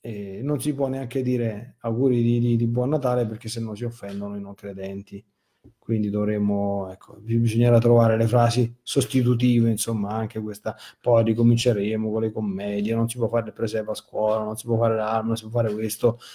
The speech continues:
perché se no, le solite sto-, le, le solite stupidaggini, no? Che si, che si, che si, che si vivono. Ma a chi è che gliene importa veramente qualcosa? Cioè che Dio ti ha nobilitato fino al punto di farsi uomo.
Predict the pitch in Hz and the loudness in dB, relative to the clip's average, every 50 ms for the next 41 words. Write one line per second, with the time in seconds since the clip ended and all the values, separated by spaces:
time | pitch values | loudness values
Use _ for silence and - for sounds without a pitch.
0 | - _ _ 139 131 127 - 117 107 104 101 101 104 110 - 151 156 135 139 160 | -20 _ _ 0 2 2 2 0 0 0 -4 -6 -8 -4 2 4 6 6 8 8
1 | 147 135 113 113 - - - - 117 120 113 120 123 123 123 131 143 127 - 135 | 8 6 6 4 2 -2 -4 -6 -4 0 2 2 2 2 2 0 0 0 2 4
2 | 127 127 123 120 110 - - - 123 113 120 120 139 123 107 98 92 98 95 95 | 4 4 4 2 0 -2 -2 -4 -2 2 4 4 4 4 2 -2 -6 -10 -10 -8
3 | 104 113 110 101 101 98 95 - - - 104 101 101 101 - - 104 104 104 101 | -6 -6 -6 -6 -8 -10 -8 -8 -10 -10 -8 -8 -8 -6 -6 -8 -8 -8 -8 -8
4 | 95 - _ _ _ _ _ _ _ _ _ _ - 127 120 - - - 110 104 | -8 -10 _ _ _ _ _ _ _ _ _ _ -6 -4 -2 -2 -2 -2 0 0
5 | 101 98 95 95 98 98 - - - _ _ _ _ _ - - 113 - - 113 | 0 -2 -4 -6 -6 -8 -10 -10 -12 _ _ _ _ _ -12 -10 -8 -6 -2 0
6 | 101 104 98 90 90 92 92 90 - _ _ _ _ _ _ _ _ 120 120 127 | 0 0 0 0 -2 -4 -6 -8 -10 _ _ _ _ _ _ _ _ 2 2 2
7 | 123 120 - 208 214 - 113 117 107 107 104 104 101 98 - 127 113 - - 101 | 2 4 6 8 8 8 8 4 4 4 2 0 0 2 2 2 2 2 0 -2
8 | 101 101 95 98 120 139 131 - 113 101 98 95 98 - - 110 101 95 - - | -2 -2 -2 -2 -2 -4 -4 -4 -6 -6 -6 -8 -8 -6 -6 -6 -6 -6 -8 -12
9 | 95 - - _ _ _ _ _ _ _ _ _ _ _ _ _ _ _ - - | -14 -18 -20 _ _ _ _ _ _ _ _ _ _ _ _ _ _ _ -4 -2
10 | 113 107 104 117 107 107 131 156 147 123 - 113 110 113 120 120 113 110 123 151 | -2 0 0 -2 0 4 4 4 4 4 2 0 0 2 2 2 2 4 4 6
11 | 143 139 127 120 123 165 175 170 170 - 113 117 - 120 117 113 110 104 - - | 6 6 4 6 6 6 6 6 4 2 0 0 2 2 2 2 0 -2 -2 0
12 | 92 95 90 - 110 104 101 101 - 160 170 170 - - - 123 107 95 101 135 | 0 2 2 0 -2 -2 -4 -2 -2 -2 -2 -2 -2 -2 0 0 0 2 2 4
13 | 147 131 104 92 87 87 82 - _ | 4 4 2 0 -4 -8 -10 -14 _